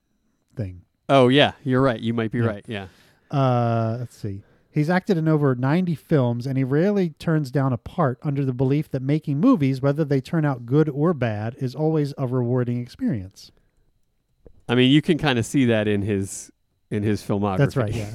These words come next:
Speaker 1: I mean, he's always
Speaker 2: That he
Speaker 1: good.
Speaker 2: just says yes.
Speaker 1: Yeah, he's always good, but the movies are like, eh,
Speaker 2: Yeah, the
Speaker 1: sometimes.
Speaker 2: movies are not always
Speaker 1: Yeah.
Speaker 2: good. Yeah.
Speaker 1: Uh,
Speaker 2: Yeah.
Speaker 1: he has two different colored eyes. One is blue and one is hazel.
Speaker 2: Hectochromia?
Speaker 1: That's right.
Speaker 2: I believe that's
Speaker 1: He-,
Speaker 2: called.
Speaker 1: heterochromia.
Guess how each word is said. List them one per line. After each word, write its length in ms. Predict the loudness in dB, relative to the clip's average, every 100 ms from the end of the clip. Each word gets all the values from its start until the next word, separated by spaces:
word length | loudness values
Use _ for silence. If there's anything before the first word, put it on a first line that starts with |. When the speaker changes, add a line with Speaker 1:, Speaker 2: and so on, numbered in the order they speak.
| -10
Speaker 1:
I 60 | -2
mean, 160 | 2 2
he's 180 | 4
always 220 | 6 6 6
Speaker 2:
That 80 | 6
he 60 |
Speaker 1:
good. 140 | 4 4
Speaker 2:
just 120 | 4
says 220 | 0 2
yes. 260 | 0 0 2
Speaker 1:
Yeah, 120 | 2
he's 200 | 4 4
always 300 | 6 4 2
good, 400 | 2 2 0 -4
but 160 | -4
the 100 | -2
movies 400 | 0 0 0 -2
are 120 | -2 -4
like, 180 | -4
eh, 60 | -6
Speaker 2:
Yeah, 400 | -6 -4 -4 -6
the 60 | -8
Speaker 1:
sometimes. 340 | 4 6 6
Speaker 2:
movies 320 | 8 6 6 2
are 60 |
not 160 | 0 0
always 140 | -4 -6
Speaker 1:
Yeah. 60 |
Speaker 2:
good. 160 | -8 -14 -12
Yeah. 120 | -12 -12 -20 -4
Speaker 1:
Uh, 240 | 0 0 0
Speaker 2:
Yeah. 80 | 0
Speaker 1:
he 80 | 2
has 260 | 0 -2 -12
two 160 | 0 2
different 260 | 2 0 0
colored 260 | 2 4
eyes. 440 | 4 2 0 -4 -2
One 160 | 0
is 120 | 0 0
blue 360 | 2 4 4
and 160 | 0 -2
one 160 | -2 -2
is 120 | -4
hazel. 440 | -4 -4 -6 -14 _ _ _ _ _ _ -18 -18 -20 -18 -8
Speaker 2:
Hectochromia? 1120 | -10 -10 -2 0 0 -4 -2 0 0 -2 0
Speaker 1:
That's 180 | -2 -2
right. 240 | -2 0
Speaker 2:
I 40 | -2
believe 280 | -2 -2
that's 220 | -2 -4 0
Speaker 1:
He-, 20 |
Speaker 2:
called. 300 | 2 4 2
Speaker 1:
heterochromia. 920 | 2 4 4 2 0 -4 -6 -6